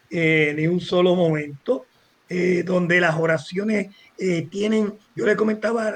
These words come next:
a Ga-, a Gabo, eh, eh, tu cuento tiene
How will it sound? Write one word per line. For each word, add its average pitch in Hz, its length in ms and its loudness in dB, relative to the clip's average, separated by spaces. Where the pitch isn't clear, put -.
a 156 240 4
Ga-, 196 240 2
a 160 180 0
Gabo, 180 320 0
eh, 185 500 -4
eh, 143 300 -8
tu - 180 -12
cuento 185 300 -4
tiene 214 340 0